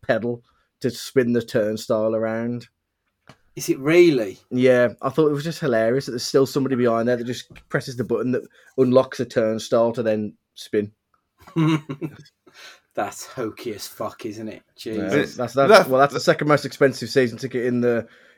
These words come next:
Speaker 1: at Molyneux for you.
Speaker 3: That's not in the, the same in the upper tier. There's no, there's no man in the box up there.
Speaker 1: Is there
Speaker 3: So
Speaker 1: not? Must just be in the lower.
Speaker 3: I, I presume because that's where the away fans normally are, so they can't
Speaker 1: Mm.
Speaker 3: be, can't be trusted again.
Speaker 2: Mm,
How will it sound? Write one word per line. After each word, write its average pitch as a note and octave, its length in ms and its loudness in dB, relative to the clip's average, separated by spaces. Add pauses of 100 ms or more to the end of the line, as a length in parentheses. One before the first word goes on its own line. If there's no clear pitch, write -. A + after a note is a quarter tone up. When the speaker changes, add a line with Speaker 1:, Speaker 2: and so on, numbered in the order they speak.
Speaker 1:
at B2+ 120 0
Molyneux C3 360 2
for D#3+ 220 4
you. E3 140 2 (220)
Speaker 3:
That's C3 280 2
not G#2+ 140 0
in A#2 60 -4
the, A#2+ 80 -2
the A2 140 -8
same A2+ 240 0
in A2 60 0
the G#2+ 60 0
upper G#2 140 -6
tier. F2+ 340 -4 (260)
There's G2 140 -10
no, G#2 200 0 (120)
there's G2 200 -10
no G#2+ 160 2
man G2+ 160 2
in G2+ 80 -4
the G2 80 -4
box - 260 -4
up - 100 -10
there. F2 300 -10 (420)
Speaker 1:
Is A2+ 100 -6
there G#2 100 4
Speaker 3:
So B2 120 2
Speaker 1:
not? - 160 -14
Must A2 200 -6
just - 160 -14
be G#2 80 -4
in F#2+ 80 -6
the F#2+ 80 -8
lower. F#2+ 340 0
Speaker 3:
I, - 160 2
I - 20 0
presume D#3 520 2
because B2 440 0
that's A2 280 -2
where A2 160 6
the G#2 100 2
away G2+ 240 6
fans G#2+ 300 -4
normally A2 260 0
are, G#2+ 320 2 (200)
so G#2+ 120 -6
they C3 100 0
can't A#2+ 260 2
Speaker 1:
Mm. - 20 -2
Speaker 3:
be, G2 80 -4
can't G#2+ 320 -4
be G2 80 -6
trusted G#2 420 -10 (140)
again. F#2+ 280 -8 (140)
Speaker 2:
Mm, G#2 360 -14